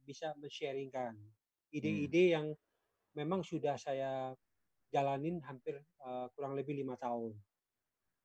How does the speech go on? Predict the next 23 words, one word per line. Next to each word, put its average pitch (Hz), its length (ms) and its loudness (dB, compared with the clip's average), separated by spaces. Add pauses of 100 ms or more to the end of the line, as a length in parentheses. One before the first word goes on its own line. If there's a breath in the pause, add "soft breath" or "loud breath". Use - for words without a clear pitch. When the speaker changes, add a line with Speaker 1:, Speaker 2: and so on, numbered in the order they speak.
Speaker 1:
Di 143 80 2
mana 170 240 4
bahwa 160 240 6
bisnis 165 480 0
itu 220 400 2 (480)
kita 165 240 0
harus - 240 -6 (160)
tetap - 240 -10 (160)
concern 180 480 0
dengan 151 320 0
yang 139 160 -2
namanya 143 640 2 (800)
storytelling. 123 800 2 (640)
Speaker 2:
Oke. 98 240 10
Speaker 1:
Ya. 101 160 12 (640)
Karena 160 160 4
dengan 165 240 8
storytelling 156 640 4
itu 185 160 -2
kita 160 240 -2
akan 147 160 -4
punya 147 240 -4
values. 127 480 0